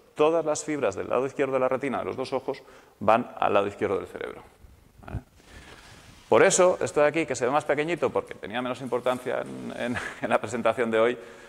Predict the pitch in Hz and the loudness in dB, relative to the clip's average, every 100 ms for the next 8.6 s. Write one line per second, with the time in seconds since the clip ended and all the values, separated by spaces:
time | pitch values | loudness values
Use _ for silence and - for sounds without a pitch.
0 | - - - 127 135 139 117 110 107 127 | -20 -8 -2 0 0 0 -2 -2 -2 0
1 | 127 135 131 127 113 120 107 104 - - | -2 -4 -4 -2 -2 -2 -4 -4 -8 -12
2 | _ - 110 110 110 104 107 101 101 95 | _ -16 -12 -6 -6 -4 -6 -4 -2 -2
3 | 92 82 - - _ _ _ _ _ - | -4 -8 -14 -20 _ _ _ _ _ -10
4 | - - - _ - 135 160 151 147 131 | -8 -12 -20 _ -8 -6 -4 -2 0 0
5 | 131 113 110 135 117 107 101 98 95 98 | 0 -2 -2 -4 -2 -4 -4 -6 -8 -8
6 | 92 95 90 90 92 90 90 85 92 - | -6 -4 -4 -4 -4 -4 -8 -10 -10 -8
7 | 87 - 123 135 131 113 113 92 - 110 | -8 -2 0 2 2 2 2 -2 0 0
8 | 90 - 78 - - | 0 -4 -8 -10 -12